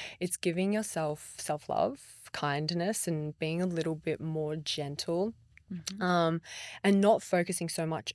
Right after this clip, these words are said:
Speaker 1: on a number, because it can take time to get there. Weight loss is a journey, and it can be a long one.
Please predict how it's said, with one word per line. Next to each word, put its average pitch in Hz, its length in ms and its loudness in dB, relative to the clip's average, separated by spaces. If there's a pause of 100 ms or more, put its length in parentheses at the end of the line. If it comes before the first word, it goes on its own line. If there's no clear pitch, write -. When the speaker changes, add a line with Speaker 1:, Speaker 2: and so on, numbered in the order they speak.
Speaker 1:
on 160 320 -2
a 170 60 -8
number, 156 440 -2
because 160 680 -2
it - 100 -10
can 254 140 -2
take 311 180 0
time 170 300 0
to 202 100 -4
get - 200 -6
there. - 180 -4
Weight 165 260 -4
loss 202 380 -2
is 170 320 -2
a 185 100 -2
journey, 151 720 -4
and 170 220 -2
it 180 80 -6
can 165 180 -6
be 226 120 -2
a 294 60 0
long 160 440 -6
one. - 260 -14